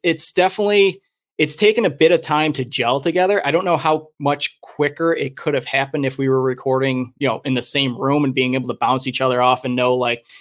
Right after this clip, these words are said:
"Hey, I'm done talking here," and then you jump in. But I think just the way that we're sounding towards the end of a sentence, we're able to pick up, "Okay, you're about to end this way. I'm getting ready to start and jump in." I think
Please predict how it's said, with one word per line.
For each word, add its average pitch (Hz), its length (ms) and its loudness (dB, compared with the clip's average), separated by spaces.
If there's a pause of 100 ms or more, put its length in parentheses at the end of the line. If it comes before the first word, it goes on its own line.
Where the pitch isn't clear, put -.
"Hey, 135 320 2
I'm 131 180 -2
done 135 220 0
talking 127 540 -2
here," 131 520 -2
and 127 160 -6
then 123 120 -2
you 131 100 0
jump 127 260 -2
in. 131 200 -2
But 135 240 -2
I 143 80 0
think 160 260 -2 (480)
just 170 240 2
the 202 100 8
way 165 360 6
that 151 120 2
we're 139 140 0
sounding 147 640 -2
towards 139 260 -2
the 131 140 -2
end 131 100 0
of 120 80 -4
a 110 60 -6
sentence, 147 640 -4
we're 139 160 -4
able 143 240 0
to 127 80 -6
pick 143 300 -2
up, 131 260 0
"Okay, 131 400 -2 (460)
you're 151 240 4
about 143 240 2
to 151 120 -6
end 147 200 2
this 151 180 0
way. 156 300 4
I'm 135 200 0
getting 139 240 0
ready 135 220 2
to 131 80 -4
start 127 340 -4
and 131 80 -8
jump 127 280 -2
in." 135 240 -2
I 131 80 -8
think 139 260 -4